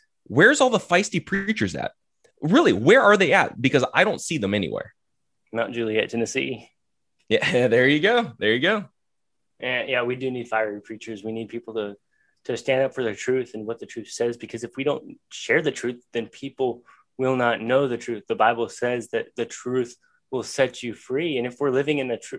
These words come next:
Speaker 2: post-truth society where the truth isn't being preached, then how will people obtain their salvation if they don't know the truth?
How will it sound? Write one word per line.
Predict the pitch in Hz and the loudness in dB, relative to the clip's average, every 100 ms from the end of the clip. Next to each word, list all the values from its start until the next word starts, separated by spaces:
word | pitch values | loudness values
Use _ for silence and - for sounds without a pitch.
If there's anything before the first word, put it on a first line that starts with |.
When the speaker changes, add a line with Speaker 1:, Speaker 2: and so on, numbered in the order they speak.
| - | -4
Speaker 2:
post-truth | 135 143 - - 139 127 _ _ _ - | -2 -2 -6 -8 -8 -10 _ _ _ -12
society | - 113 127 127 156 143 127 | -8 -2 2 4 4 2 0
where | 117 | -4
the | 117 | -4
truth | 113 - 139 135 - | -4 -6 -10 -10 -8
isn't | 131 139 - | -6 -8 -6
being | 135 127 113 - | -4 -4 -6 -12
preached, | - 147 165 139 - - - _ _ _ _ _ _ - | -8 -2 -2 -4 -10 -20 -20 _ _ _ _ _ _ 0
then | 139 135 131 - | 0 2 0 -2
how | - 143 151 | -4 0 2
will | 156 156 | 2 -2
people | 151 151 - 147 | -2 -4 2 2
obtain | - - - 143 147 | 2 -4 -6 -2 0
their | 143 | -2
salvation | 131 123 117 127 143 - 127 120 | -2 -2 0 0 -2 -2 -8 -8
if | 120 | -4
they | 131 | 0
don't | 127 120 | 0 0
know | 120 113 | -4 -6
the | |
truth? | 107 120 113 98 - | -4 -2 -2 -6 -20